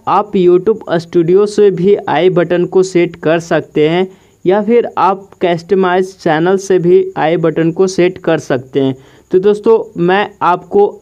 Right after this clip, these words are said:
कस्टमाइज channel पे click करने को सलाह देता हूँ, क्योंकि यहाँ से आपको सारे वीडियोज़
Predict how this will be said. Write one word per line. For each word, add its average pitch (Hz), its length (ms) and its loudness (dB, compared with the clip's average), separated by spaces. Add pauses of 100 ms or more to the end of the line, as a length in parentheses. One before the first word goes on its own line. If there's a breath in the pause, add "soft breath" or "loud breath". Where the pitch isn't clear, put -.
(340)
कस्टमाइज 180 640 -2
channel 175 280 0
पे 180 200 0
click 170 360 -2
करने 160 360 0
को 180 400 -2 (160)
सलाह 151 360 0
देता 160 300 -2
हूँ, 175 280 -2 (340 soft breath)
क्योंकि 196 260 0 (160)
यहाँ 180 340 0
से 190 180 -2 (260)
आपको 151 380 0 (320)
सारे 165 440 0
वीडियोज़ 160 560 0